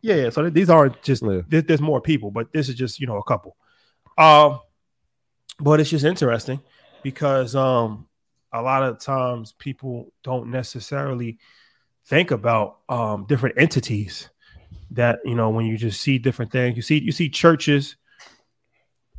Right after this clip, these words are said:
Speaker 1: you see churches, like when they s-, when Ra-, Ray Kroc was like, "McDonald's is not a burger,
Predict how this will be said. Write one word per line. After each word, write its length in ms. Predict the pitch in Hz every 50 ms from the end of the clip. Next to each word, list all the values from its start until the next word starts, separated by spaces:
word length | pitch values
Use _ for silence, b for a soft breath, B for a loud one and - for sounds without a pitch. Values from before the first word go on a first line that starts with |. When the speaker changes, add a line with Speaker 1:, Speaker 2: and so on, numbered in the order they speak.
| - _
Speaker 1:
you 80 | - 131
see 240 | 123 - 160 156 -
churches, 1040 | - - - - 156 143 147 143 - - 143 139 139 135 135 127 127 - - - _ _ b b b b b b b
like 200 | 151 143 135 -
when 100 | - 151
they 100 | 143 143
s-, 160 | 156 151 - -
when 160 | 139 147 135
Ra-, 200 | 127 131 135 - -
Ray 200 | 120 117 151 160
Kroc 400 | 151 - - 151 143 135 - -
was 160 | 139 139 123 107
like, 240 | 127 123 120 120
"McDonald's 540 | 120 120 127 120 110 135 135 139 135 131 117
is 80 | 113 107
not 160 | 123 123 120
a 60 | 117
burger, 300 | 101 110 127 123 120 123